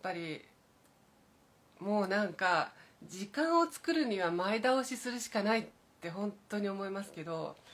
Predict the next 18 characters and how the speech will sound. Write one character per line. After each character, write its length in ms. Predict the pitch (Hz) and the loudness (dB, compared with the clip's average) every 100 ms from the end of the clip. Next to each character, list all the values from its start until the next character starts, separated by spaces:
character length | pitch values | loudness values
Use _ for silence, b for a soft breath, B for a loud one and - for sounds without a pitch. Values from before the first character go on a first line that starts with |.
| B B B | B B B
だ 100 | 196 | -10
か 120 | 196 | -4
ら 40 | 170 | -2
今 220 | 233 262 | 2 2
や 220 | 208 190 | 2 0
れ 120 | 202 | -2
て 140 | 208 254 | -4 0
な 160 | 269 | 2
い 80 | 254 | 2
こ 100 | 214 | 0
と 180 | 208 170 | -6 -4
を 420 | 185 190 165 131 - B B B - | -2 0 0 -2 -8 B B B -6
ど 140 | 214 233 | -2 -2
っ 40 | - | -6
か 140 | - 254 | -4 0
に 120 | 202 | -2
突 180 | |
っ 20 | - | -4